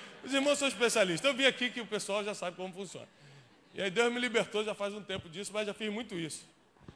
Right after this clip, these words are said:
"Senhor, seja feita a tua vontade." O que eu pegar é pra pagar. E Deus ama ver como você lida com pouco, com pouco dinheiro,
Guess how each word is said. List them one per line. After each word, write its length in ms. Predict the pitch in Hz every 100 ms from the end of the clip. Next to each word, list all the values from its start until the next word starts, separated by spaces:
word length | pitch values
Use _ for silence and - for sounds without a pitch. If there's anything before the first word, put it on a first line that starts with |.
| -
"Senhor, 320 | - 240 254
seja 220 | - 262 220
feita 220 | 240 240
a 40 |
tua 140 | 254 247
vontade." 380 | 240 202 185
O 40 | 175
que 120 | 294
eu 100 | 359
pegar 420 | 359 269 208 302
é 40 | 330
pra 140 | 311
pagar. 580 | 311 277 208 139 - - - - - - - - - _ - _ _ _ _ _ _ _ _ _ _ _ _ _ _ _ _ _ _ _ _ _ _ -
E 80 | 240
Deus 380 | 220 330 220 180
ama 280 | 339 349 233
ver 160 | 277
como 340 | - 302 359 330
você 300 | 269 - 277
lida 460 | 254 311 359 240
com 200 | - 226
pouco, 300 | 196 185 165 - _ _ _
com 160 | 190 180
pouco 300 | 214 220 220
dinheiro, 480 | 180 202 175 165